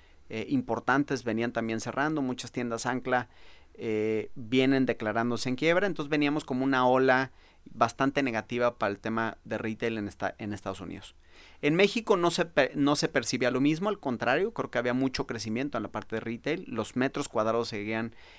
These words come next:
eh, creciendo y veíamos ocupaciones dentro de lo que podemos considerar bastante, bastante sanas. Tú las viviste, este, en Altea en aquello, en aqu-,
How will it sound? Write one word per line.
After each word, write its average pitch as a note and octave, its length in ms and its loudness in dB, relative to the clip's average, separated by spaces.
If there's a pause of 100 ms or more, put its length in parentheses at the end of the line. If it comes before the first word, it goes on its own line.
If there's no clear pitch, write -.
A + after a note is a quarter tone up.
(180)
eh, A#2 300 0
creciendo E3+ 680 2
y C#3+ 140 4
veíamos B2 400 4
ocupaciones C#3+ 680 -2 (180)
dentro A2+ 360 -2
de G#2+ 100 0
lo G#2 200 -2
que G#2 140 -8
podemos A#2+ 320 -2
considerar A2 320 -6
bastante, G#2 440 -6
bastante G#2 460 -6
sanas. D3+ 340 -2 (240)
Tú C#3 120 2
las A#2+ 140 -2
viviste, A#2 540 -2 (460)
este, G2+ 600 -6
en A2+ 160 -2
Altea A2 300 0
en A#2+ 100 -2
aquello, A#2 380 -4
en A2 240 -4
aqu-, G#2+ 180 -6